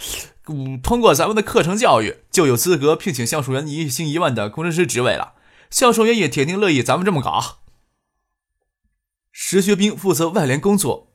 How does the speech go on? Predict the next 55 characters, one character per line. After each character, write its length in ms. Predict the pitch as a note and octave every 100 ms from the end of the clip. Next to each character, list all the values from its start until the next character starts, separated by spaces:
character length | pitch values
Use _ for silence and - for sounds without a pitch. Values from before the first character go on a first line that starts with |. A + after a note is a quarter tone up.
| -
他 100 | G#3
的 80 | F3
能 200 | B2+ F3
力 160 | C3 - -
也 100 | A#2
的 180 | A#2+ C#3
确 240 | C#3+ A2 -
十 200 | - A#2
分 220 | B2+ B2
出 180 | - C#3
色， 300 | A#2 - _ _ _ _
对 140 | - G3+
于 20 |
他 160 | F#3+ G3
们 120 | C#3+
搞 140 | B2+
计 140 | B2+ D#3+
算 180 | D3
机 140 | C3 E3
培 120 | A#2+
训 140 | C3+
学 180 | B2 G2+
校， 300 | G#2+ A#2+ - - - -
也 120 | A#2+
从 160 | A#2 C#3+
他 80 | F3+
的 80 |
角 180 | B2+ G2
度 300 | G2+ A2+ -
抓 140 | - B2+
住 220 | A#2+ -
事 240 | - - C3
情 100 | B2
的 100 | D3+
要 180 | G3
点。 300 | C3 - - _ _ _ _ _ _ _ _ _ _ _ _ _ _ _ _
“那 160 | C#3 D3+
也 120 | C#3+
要 140 | D3+
你 160 | C3 A2
们 120 | B2
的 80 | D3+
课 200 | F3 C#3
程 140 | C#3+
教 240 | D3 D3+ A#2+
育 220 | F#2+ - - _
真 180 | - G#3
有 140 | E3 C#3
这 100 | E3
个 80 |
水 140 | C3 D#3
准 140 | D#3
才 160 | B2 B2
行 180 | A#2+ A2+
呀。” 300 | G2 -